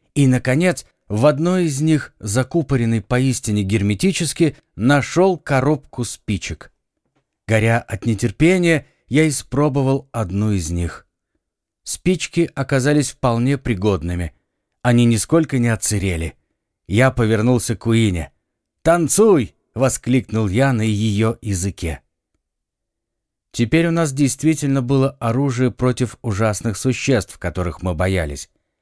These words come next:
И вот в этом заброшенном музее, на густом ковре пыли, к величайшему восторгу Уины — я принялся торжественно исполнять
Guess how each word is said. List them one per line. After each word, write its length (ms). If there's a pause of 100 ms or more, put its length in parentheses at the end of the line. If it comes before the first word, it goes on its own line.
(380)
И 140
вот 240
в 60
этом 240
заброшенном 680
музее, 600 (360)
на 120
густом 440
ковре 380
пыли, 540 (260)
к 80
величайшему 840
восторгу 680
Уины — 560 (240)
я 200
принялся 600
торжественно 960
исполнять 720